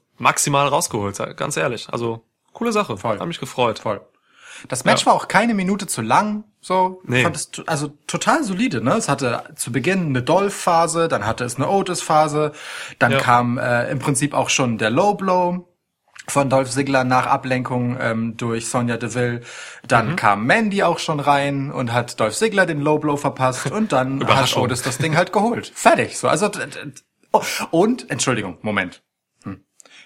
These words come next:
Speaker 2: Und wir hatten dann noch etwas Zeit für ein Küsschen.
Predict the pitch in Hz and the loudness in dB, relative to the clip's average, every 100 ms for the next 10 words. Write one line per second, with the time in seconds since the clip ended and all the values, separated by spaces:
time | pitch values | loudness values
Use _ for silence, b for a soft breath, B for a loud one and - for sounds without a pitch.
0 | B 190 247 - 143 147 139 135 175 175 | B 2 2 2 2 2 4 4 6 2
1 | - 123 107 - - 156 156 - B B | -2 -2 -4 -2 2 2 2 -6 B B
2 | B - 117 117 117 120 _ - 123 165 | B -4 0 2 0 -4 _ -4 -2 -2
3 | - 104 - - 98 95 | -4 -6 -6 -6 -6 -8